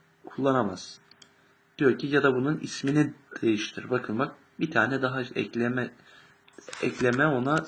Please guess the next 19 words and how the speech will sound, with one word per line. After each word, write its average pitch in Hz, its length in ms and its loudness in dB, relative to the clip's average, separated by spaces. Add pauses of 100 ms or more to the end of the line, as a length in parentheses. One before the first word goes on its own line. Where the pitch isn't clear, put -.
yaptı. 113 380 0 (360)
Neyse 165 260 -4
bunu 143 220 -4
silelim. - 1000 -4 (920)
Yani 156 180 4
bu 165 100 0
dersi 123 340 2
de 160 120 2
burada 151 460 2
bitirmiş - 440 -8
olalım 117 400 -2
arkadaşlar. - 680 -14 (1700)
Şuraya 113 480 -8
da - 60 -12 (100)
şöyle 117 420 -12
şu - 340 -14
noktalı 117 360 -10
virgülümüzü 113 640 -6 (120)
bırakıp 127 420 -10